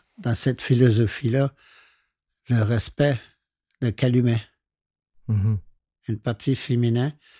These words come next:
Speaker 1: puis le, le, le calumet est plus puissant que masculin.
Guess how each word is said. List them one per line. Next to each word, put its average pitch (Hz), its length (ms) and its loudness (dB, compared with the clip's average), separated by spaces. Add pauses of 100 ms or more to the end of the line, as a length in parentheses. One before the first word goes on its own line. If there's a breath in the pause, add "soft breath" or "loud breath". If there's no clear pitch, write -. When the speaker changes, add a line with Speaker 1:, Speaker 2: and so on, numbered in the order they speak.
(300 soft breath)
Speaker 1:
puis 123 140 2
le, 117 320 0
le, 113 200 -2 (240 soft breath)
le 123 100 0
calumet 131 640 2 (400 soft breath)
est 117 100 2
plus 139 280 2
puissant 135 760 0 (340)
que 131 100 -2
masculin. 120 640 -2